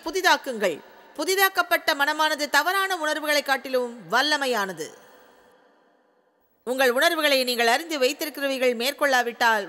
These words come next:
உங்கள் வாழ்க்கையில் வெற்றி பெறவே முடியாது. நான் நன்றாக பிரசங்கம் பண்ணுகிறேனா?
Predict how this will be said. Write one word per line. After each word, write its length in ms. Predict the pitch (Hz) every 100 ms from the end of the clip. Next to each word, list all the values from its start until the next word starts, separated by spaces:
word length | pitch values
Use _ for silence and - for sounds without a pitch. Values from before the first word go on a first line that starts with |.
| 202
உங்கள் 220 | 214 214
வாழ்க்கையில் 480 | 254 311 294 240 220 196 - 185
வெற்றி 320 | 220 294 370
பெறவே 400 | 330 285 262 226 240 208
முடியாது. 440 | 196 214 185 160 139 - - - - - - -
நான் 220 | 254 254
நன்றாக 340 | 294 370 349 294
பிரசங்கம் 400 | 269 302 277 233
பண்ணுகிறேனா? 460 | 226 220 202 202